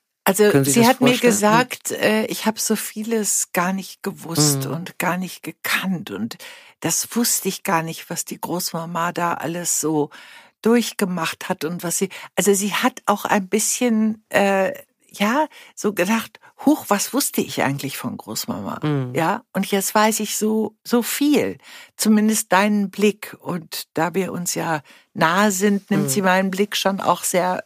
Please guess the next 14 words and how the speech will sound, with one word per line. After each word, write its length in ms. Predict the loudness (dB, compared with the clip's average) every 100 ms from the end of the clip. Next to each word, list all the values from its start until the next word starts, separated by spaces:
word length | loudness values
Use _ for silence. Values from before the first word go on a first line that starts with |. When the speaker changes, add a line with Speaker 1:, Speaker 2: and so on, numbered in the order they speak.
| 2
Speaker 1:
an, 460 | 4 4 2 -4
ja. 340 | -8 -6 -2 -2
Und, 580 | 0 -2 -2 -4 -10 -4
äh, 280 | -2 -2 -6 -18 -20 -14
ich 140 | -10 2
glaube, 220 | 4 4
es 120 | 4
war 100 | 2
für 140 | 0 -2
sie 140 | -2 0
eine 140 | 0
sehr 240 | 2 2
große 400 | 2 -2 -2 0
Erweiterung. 1080 | -2 -2 2 2 0 -2 -2 -2 -2 -2 -8